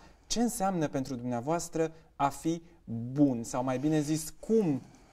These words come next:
reușiți, să fiți bună. Dar n-am să, uh, adresez întrebarea la modul acesta, uh, mai ales ținând cont de faptul că în mai multe interviuri v-ați arătat reticentă față de jurnaliștii care încercau să intre în acea bucătărie inefabilă a actorului.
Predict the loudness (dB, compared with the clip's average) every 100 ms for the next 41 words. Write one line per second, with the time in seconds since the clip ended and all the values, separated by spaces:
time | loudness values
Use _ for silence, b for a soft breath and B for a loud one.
0 | -2 0 0 -2 -4 -4 -2 -2 -4 -4
1 | -4 -4 2 2 6 4 4 2 2 2
2 | 2 4 2 0 0 -2 0 -2 -4 -4
3 | -2 -2 0 2 2 0 0 -2 -2 -4
4 | -2 0 -2 -2 -6 -2 -2 -4 B -8
5 | 4 6 8 6 4 4 2 -2 0 0
6 | 0 -2 0 0 0 0 0 0 0 0
7 | 0 0 2 2 0 0 0 2 0 0
8 | 0 0 2 2 2 0 -2 -2 -2 0
9 | 0 0 -4 -2 -4 B B B -2 0
10 | 2 0 0 -4 0 4 4 2 -2 -2
11 | -2 2 2 2 2 2 2 B B 2
12 | 2 4 2 2 2 2 2 0 2 4
13 | 4 4 2 2 0 2 2 0 0 0
14 | 0 -6 -12